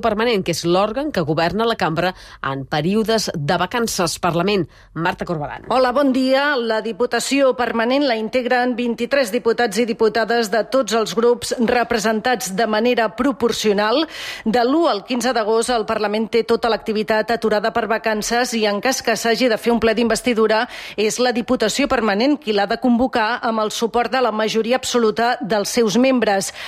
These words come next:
Speaker 2: Això vol dir que el president de la cambra perd, d'alguna manera, la potestat exclusiva de convocar plens com si té durant la resta de l'any. En cas que Salvador Illa es postulés per anar a un debat d'investidura,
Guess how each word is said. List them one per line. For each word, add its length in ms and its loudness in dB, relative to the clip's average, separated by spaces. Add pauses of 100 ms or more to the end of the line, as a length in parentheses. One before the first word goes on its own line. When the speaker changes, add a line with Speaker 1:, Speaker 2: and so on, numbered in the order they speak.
(160)
Speaker 2:
Això 320 0
vol 80 2
dir 160 -2
que 80 0
el 80 -6
president 400 2
de 80 2
la 80 0
cambra 540 0 (160)
perd, 420 -2
d'alguna 400 0
manera, 400 0
la 160 2
potestat 560 -2
exclusiva 720 0
de 160 -2
convocar 400 0
plens 480 0
com 160 0
si 240 -2
té 160 4
durant 320 2
la 80 2
resta 320 -2
de 160 0
l'any. 300 0 (500)
En 80 2
cas 240 -2
que 80 2
Salvador 400 0
Illa 320 0
es 160 -4
postulés 560 0
per 160 0
anar 220 0
a 20 0
un 80 0
debat 240 0
d'investidura, 800 0